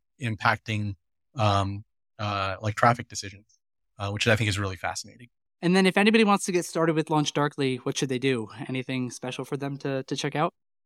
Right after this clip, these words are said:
Speaker 1: Yeah, just go to launch darkly dot com. It's, it's as easy as that. Um, we offer a free trial, so you can get started right away. You can get access to the product without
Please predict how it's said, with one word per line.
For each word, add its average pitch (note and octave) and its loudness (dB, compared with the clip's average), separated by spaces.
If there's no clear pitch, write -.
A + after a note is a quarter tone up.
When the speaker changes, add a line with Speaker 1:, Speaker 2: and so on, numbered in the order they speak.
Speaker 1:
Yeah, F3+ 8
just D#3+ 4
go F#3 8
to G3 6
launch D3+ 8
darkly C#3+ 6
dot B2 6
com. G#2+ 0
It's, A2 -6
it's B2+ 2
as A2 6
easy B2 6
as G#2+ 2
that. G#2 4
Um, G#2 2
we A2 4
offer A2 6
a G#2 6
free C3 4
trial, D#3+ 6
so - 4
you A#2+ 8
can A#2+ 6
get A#2 4
started A#2 4
right A2 6
away. A2 6
You C3+ 4
can A2+ 0
get A2 4
access A2 2
to - -6
the G#2+ -2
product A2 4
without G#2+ -2